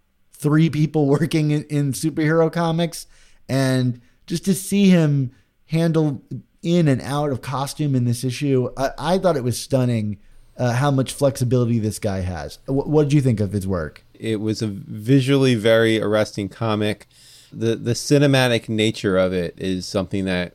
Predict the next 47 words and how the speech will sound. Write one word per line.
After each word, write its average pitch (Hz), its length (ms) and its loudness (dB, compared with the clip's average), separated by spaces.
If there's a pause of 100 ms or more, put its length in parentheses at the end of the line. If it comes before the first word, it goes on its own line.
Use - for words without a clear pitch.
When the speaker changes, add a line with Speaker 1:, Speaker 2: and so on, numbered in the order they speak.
Speaker 2:
frankly, 95 460 -4
we, 92 260 0 (640)
you 113 80 0
know, 107 80 0
even 131 320 4
with 120 320 -2 (160)
some 127 240 -2
of 113 60 -2
the 117 160 0
artwork 117 480 2
that 113 120 0
I've 107 180 2
liked 117 320 2
over 95 180 0
the 95 100 0
last 95 340 2
few 101 100 -4
years, 98 400 0
we 107 80 -4
just 113 140 -6
haven't 131 260 -2
gotten 104 440 0
work 95 220 -2
like 98 200 -2
that. 95 540 0 (640)
I 104 140 -4
mean, 101 180 -2
maybe 110 280 2
Speaker 1:
Maybe 143 100 2
Speaker 2:
since, 180 180 2
Speaker 1:
since 180 140 4
Speaker 2:
like, 190 140 4
Speaker 1:
Stuart 170 320 4
Immonen? 175 420 4
Speaker 2:
I 120 100 4
was 123 160 2
about 113 120 4
to 113 80 0
say, 107 200 0
since 107 240 -6
Stuart 107 280 2
Immonen. 95 460 0
It's, - 200 -8
it's 143 400 -2
just 131 200 -4
such 151 200 -2
a 131 180 4